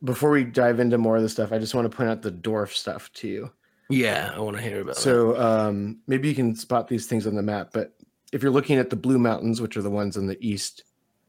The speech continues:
Speaker 1: part of Beleriand, Ered Luin, in the northern part of the Blue Mountains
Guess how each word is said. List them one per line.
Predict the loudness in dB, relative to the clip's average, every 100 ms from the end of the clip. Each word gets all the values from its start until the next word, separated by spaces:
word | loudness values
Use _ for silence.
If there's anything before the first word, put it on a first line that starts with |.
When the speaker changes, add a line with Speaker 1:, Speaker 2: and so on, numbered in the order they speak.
| _ _ -6
Speaker 1:
part | -2 -2
of | -2
Beleriand, | -2 0 0 0 0 -2 -8 _ _ _ _ _ -4
Ered | 0 0
Luin, | 0 0 2 0 -2 -8 -20 -20 _ _ _ _ _ _ _
in | 2
the | 6
northern | 6 6 6 6 4
part | 2 2 2
of | 2
the | 0
Blue | 2 2
Mountains | 0 0 -4 -4